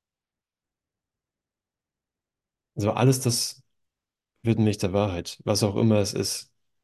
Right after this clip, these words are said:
Und meistens sind's sehr, sind es sehr persönliche Reflexionen, die in den Geist dann kommen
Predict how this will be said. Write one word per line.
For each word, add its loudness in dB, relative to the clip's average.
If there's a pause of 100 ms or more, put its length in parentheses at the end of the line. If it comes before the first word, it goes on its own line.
(200)
Und -4
meistens 0
sind's -2
sehr, 0 (720)
sind -2
es -4
sehr 2
persönliche 0
Reflexionen, -2
die -4
in -2
den -2
Geist -2
dann -6
kommen -4